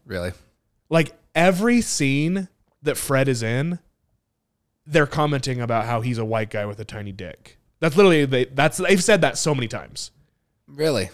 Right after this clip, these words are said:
Speaker 2: And that, like, how, "Oh, he's bad 'cause he's white. Oh, he's a murderer 'cause he's white." And, and I have no problem with making Daphne, they made Daphne Asian as well. They
Speaker 1: Yeah.
Speaker 2: made the Shaggy character black.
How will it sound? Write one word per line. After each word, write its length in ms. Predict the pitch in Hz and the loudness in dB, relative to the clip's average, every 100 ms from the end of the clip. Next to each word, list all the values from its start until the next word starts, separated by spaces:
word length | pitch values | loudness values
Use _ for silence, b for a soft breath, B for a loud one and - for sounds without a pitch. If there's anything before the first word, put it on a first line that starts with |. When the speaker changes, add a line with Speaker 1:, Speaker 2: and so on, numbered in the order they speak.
| - | -6
Speaker 2:
And 260 | 156 165 160 | 0 0 2
that, 120 | 156 | 0
like, 180 | 143 127 | 0 0
how, 260 | 135 135 131 | 0 0 2
"Oh, 180 | 143 123 | 0 0
he's 160 | 135 | -2
bad 300 | 117 120 113 | -2 -2 -2
'cause 100 | 120 | -4
he's 160 | 110 107 | -10 -10
white. 260 | 110 98 - | -10 -8 -4
Oh, 120 | 123 | -2
he's 160 | 131 | -2
a 40 | 120 | -4
murderer 380 | 120 113 107 101 | -6 -4 -6 -8
'cause 180 | 113 | -10
he's 160 | 104 101 | -12 -12
white." 360 | 98 90 - - - _ _ _ _ _ _ _ _ _ _ _ _ _ _ _ _ - | -14 -16 -18 -20 -20 _ _ _ _ _ _ _ _ _ _ _ _ _ _ _ _ 0
And, 160 | 175 | 0
and 500 | 151 147 135 160 147 - b b | 0 -6 0 0 0 -8 b b
I 140 | 165 | 2
have 220 | 214 226 170 | 4 2 2
no 200 | 147 165 | 0 0
problem 520 | 143 135 151 185 175 | 0 0 2 -2 -2
with 160 | 135 | -4
making 360 | 131 127 127 156 | -4 -4 -4 -4
Daphne, 420 | 120 113 - 135 | -2 -2 -4 -6
they 120 | 139 135 | 0 2
made 180 | 131 139 139 | 2 2 0
Daphne 360 | 123 120 113 131 | 2 0 0 -4
Asian 320 | 113 117 120 | -2 -2 -4
as 140 | 120 120 | -6 -6
well. 360 | 101 76 - - | -8 -8 -14 -6
They 100 | 123 | 0
Speaker 1:
Yeah. 100 | 131 | 0
Speaker 2:
made 120 | 131 | 0
the 60 | |
Shaggy 340 | 123 135 123 120 | -2 0 0 -2
character 380 | 123 117 107 110 | -6 -6 -6 -8
black. 480 | 107 98 92 - | -6 -6 -8 -14